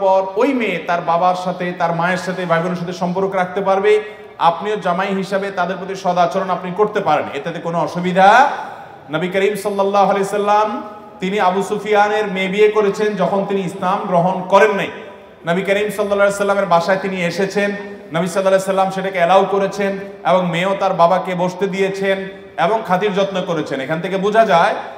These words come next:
যে কেউ যদি অমুসলিম থেকে ইসলামে আসেন, তাহলে তার পরিবারের সাথে সুসম্পর্ক বজায় রাখতে কোনো অসুবিধা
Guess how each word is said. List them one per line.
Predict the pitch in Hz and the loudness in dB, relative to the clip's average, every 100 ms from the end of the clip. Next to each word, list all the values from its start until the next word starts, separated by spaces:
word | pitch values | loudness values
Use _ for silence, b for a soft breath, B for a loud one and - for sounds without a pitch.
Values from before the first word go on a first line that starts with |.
| - | -14
যে | 170 | -12
কেউ | 170 190 202 | -6 -2 -2
যদি | 208 208 196 | -2 -4 0
অমুসলিম | 175 185 180 208 202 | 0 0 -4 -6 -6
থেকে | 202 208 | -4 -4
ইসলামে | 190 185 220 240 | -6 2 2 4
আসেন, | 190 165 185 151 - - - | 2 2 -2 -4 -10 -16 -6
তাহলে | 190 196 | -4 -2
তার | 190 - | -4 -2
পরিবারের | 202 214 247 233 | -2 4 4 2
সাথে | 240 240 | -2 -6
সুসম্পর্ক | 233 214 220 202 208 202 | -6 -6 -4 -4 -2 0
বজায় | 190 185 180 | 2 4 4
রাখতে | 170 - 190 | 2 0 -4
কোনো | 170 170 | -4 -2
অসুবিধা | 147 170 170 180 202 240 320 | -2 -2 -4 4 6 6 4